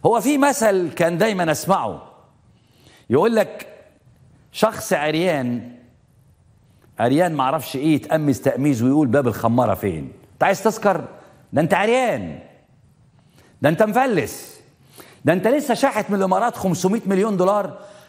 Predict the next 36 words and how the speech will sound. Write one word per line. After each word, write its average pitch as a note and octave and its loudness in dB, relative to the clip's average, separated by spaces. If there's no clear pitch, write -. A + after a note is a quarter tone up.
على D3 2
القمح F3+ -2
خمس F#3 0
سنين. C3+ 0
عايز D3 0
تعمل A3 -2
مؤتمر D#3+ 0
كل G#3 0
سنة؟ A3 -4
وبعدين A#3+ 2
على C#4 2
فكرة A3+ -2
يا F3+ 2
عبد C3 -2
الفتاح، F#3 -2
انت G#3+ -2
مش B3+ 0
مبدع. D#3+ 0
هي E4 2
دي F#4+ 0
مشكلتك D4 2
يا F3 2
عبد D3+ -2
الفتاح، G3+ 0
انك E3+ -4
انت A#3 -2
مش E3 -2
مبدع. C#3+ -2
يا D3 4
بيه B3 0
انت B3+ 2
مش E3+ -2
مبدع، A3 -2
واللي - 2
حواليك F#3 0
بهايم. E3+ -2